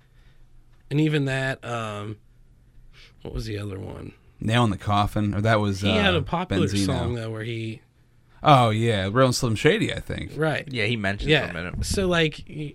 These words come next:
Speaker 1: you know that, like, kids were like, "Oh, M doesn't think he's cool, and
Speaker 2: So he's
Speaker 1: Eminem's
Speaker 2: not.
Speaker 1: the coolest, so they're not cool anymore," and that's how it was.
Speaker 2: Yeah.
Speaker 1: It was like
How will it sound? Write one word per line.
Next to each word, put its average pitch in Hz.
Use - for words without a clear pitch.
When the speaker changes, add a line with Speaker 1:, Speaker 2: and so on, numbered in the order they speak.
Speaker 1:
you 175
know 175
that, 135
like, 123
kids 139
were 127
like, 120
"Oh, 123
M 135
doesn't 113
think 113
he's 113
cool, 107
and 113
Speaker 2:
So 127
he's 120
Speaker 1:
Eminem's 139
Speaker 2:
not. 90
Speaker 1:
the 117
coolest, 117
so 110
they're 110
not 101
cool 135
anymore," 113
and 117
that's 123
how 127
it 123
was. 143
Speaker 2:
Yeah. 107
Speaker 1:
It 123
was 123
like 127